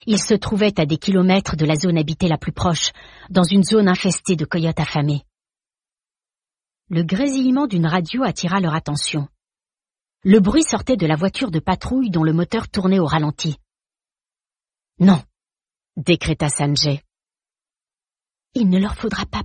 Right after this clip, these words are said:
plus de trois minutes pour s'apercevoir qu'on n'est pas dans le relais », argua Tanuja en se précipitant vers le véhicule noir et blanc, suivi par son frère. La vitre était baissée côté conducteur, et la voix du flic de service au standard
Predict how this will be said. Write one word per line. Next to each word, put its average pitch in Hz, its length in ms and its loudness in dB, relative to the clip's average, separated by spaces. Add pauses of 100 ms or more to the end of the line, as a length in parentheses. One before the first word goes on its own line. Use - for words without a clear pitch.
plus 226 160 -6
de 202 100 -6
trois - 240 -6
minutes 185 460 -2
pour - 160 -12
s'apercevoir 196 680 -6
qu'on 208 140 -4
n'est 208 100 -2
pas 208 180 -4
dans 175 140 -4
le 185 80 -2
relais », 214 320 -4 (880)
argua 165 360 0
Tanuja 170 500 2
en 151 100 0
se - 160 -6
précipitant 190 680 -2
vers 151 200 -2
le 160 100 0
véhicule 165 640 -2
noir 170 280 0
et 160 60 -4
blanc, 165 260 -2 (320)
suivi 175 340 -2
par 180 140 -2
son 156 140 -4
frère. 151 380 -4 (1400)
La 220 160 4
vitre 294 280 -2
était 185 180 0
baissée 180 380 0
côté 165 260 -4
conducteur, 151 600 -2 (500)
et 180 100 2
la 180 120 4
voix 202 160 2
du 160 120 -2
flic 202 280 -4
de 165 100 -2
service 175 480 -2
au 156 40 0
standard 196 560 0